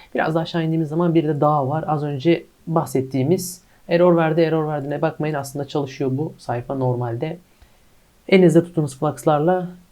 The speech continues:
teklifte bulabiliyorsunuz. Diğer tekliflere oy verebiliyorsunuz. Eğer geçerse yapıyorlar ve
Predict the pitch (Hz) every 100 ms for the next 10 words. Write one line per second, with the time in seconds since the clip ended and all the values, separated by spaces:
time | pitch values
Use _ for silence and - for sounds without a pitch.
0 | - 170 175 - 151 151 156 160 156 170
1 | 175 180 160 156 131 131 131 127 117 120
2 | 165 160 160 156 156 - 160 156 131 123
3 | 160 160 139 135 170 175 _ _ _ _
4 | _ _ _ _ 165 170 175 135 147 147
5 | 143 160